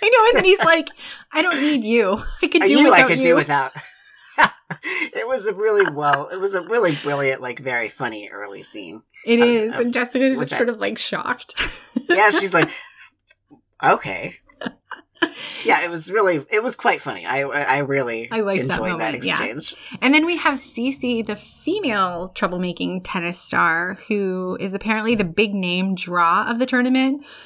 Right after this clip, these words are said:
Speaker 1: But
Speaker 2: Mm-hmm.
Speaker 1: basically, she's just extorting them for more and more money under the guise of her expenses that they're supposed to be covering. And there's a question as to whether she even actually signed an agreement with them. Um,
Speaker 2: Which never gets resolved, so I'm still
Speaker 1: which never
Speaker 2: curious as
Speaker 1: gets
Speaker 2: to what
Speaker 1: resolved, and this is my question, because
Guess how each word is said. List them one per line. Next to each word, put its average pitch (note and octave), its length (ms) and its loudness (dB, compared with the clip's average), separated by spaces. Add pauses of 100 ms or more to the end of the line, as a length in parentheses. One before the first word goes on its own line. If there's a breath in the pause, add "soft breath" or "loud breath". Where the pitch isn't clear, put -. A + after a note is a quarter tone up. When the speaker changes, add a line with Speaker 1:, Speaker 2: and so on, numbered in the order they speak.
(160 loud breath)
Speaker 1:
But G#3 120 0
Speaker 2:
Mm-hmm. D#3 200 6
Speaker 1:
basically, A#3 260 2
she's G3 300 -4
just G#3+ 180 -6
extorting G3+ 500 -2
them G3+ 180 -4
for F#3+ 180 -4
more E3+ 240 -4
and F#3 160 -4
more F3 160 -4
money E3 340 -4
under F3 200 0
the E3 80 -2
guise E3 400 0
of E3+ 160 -6
her F3+ 240 0
expenses F3 800 -4
that G3+ 120 -2
they're G3+ 120 -2
supposed G#3 340 -4
to A3 60 -8
be G#3+ 100 0
covering. G#3 540 -6
And E3+ 80 -6
there's E3 140 -4
a F3 40 -6
question G3+ 460 -6
as F#3 140 -6
to F#3 100 -6
whether F3 400 -4 (400 loud breath)
she - 160 -2
even F3+ 180 2
actually F3+ 400 -2
signed F#3+ 340 0
an A#3 80 6
agreement A3 420 0
with G#3 160 -6
them. G#3 580 -6
Um, F3 260 -2
Speaker 2:
Which D#3+ 140 2
never D#3+ 180 2
gets D3+ 180 0
resolved, C3+ 360 2
so C#3 80 -6
I'm A#2+ 100 -6
still - 200 -2
Speaker 1:
which - 100 4
never C4+ 140 6
Speaker 2:
curious F#4 100 2
as - 40 0
Speaker 1:
gets G4 120 0
Speaker 2:
to - 80 -6
what D#4 100 0
Speaker 1:
resolved, C#4+ 380 4
and C4 100 0
this C#4 140 -2
is - 100 -14
my C4+ 80 -4
question, G#3 540 -4
because G3+ 420 -4